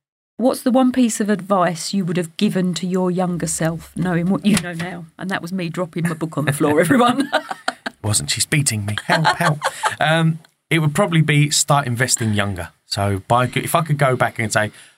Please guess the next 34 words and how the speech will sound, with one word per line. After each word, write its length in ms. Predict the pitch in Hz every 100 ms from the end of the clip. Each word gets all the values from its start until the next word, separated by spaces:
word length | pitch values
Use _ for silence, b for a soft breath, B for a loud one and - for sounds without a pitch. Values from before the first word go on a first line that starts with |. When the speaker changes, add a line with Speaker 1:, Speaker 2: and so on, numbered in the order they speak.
| B -
Speaker 2:
"Buy 220 | 143 165
Amazon," 680 | 156 170 165 127 113 98 - b b -
that 120 | 107
would 80 | 107
be 100 | 104
great. 280 | 98 107 87
But 80 | 67
it 100 | 113
would 140 | 107
be 140 | 113
more 340 | 113 123 113 107 _
get 240 | - 127 -
back 240 | 117 104
into 200 | 120 104
the 80 | 107
process 560 | - - 110 - 101 -
of 120 | 95
investing, 840 | 98 95 104 - - 101 98 92 -
um, 360 | 101 92 92 - b b
saving 500 | - 135 127 120 120
and 100 | 107
investing 680 | 101 131 - - 117 117 113
Speaker 1:
Yeah. 180 | - 170
Speaker 2:
and 280 | 107 110 175
investing 520 | 107 98 110 - 107 -
in 160 | 104
yourself. 760 | 101 98 - - 92 87 - - _ _ _ _ -
That's 260 | 101 -
what 160 | 110 -
pays 280 | - 95 -
the 60 |
biggest 360 | 90 90 - -
returns. 360 | - 101 95 _
Speaker 1:
Yeah, 460 | - - 87 143 104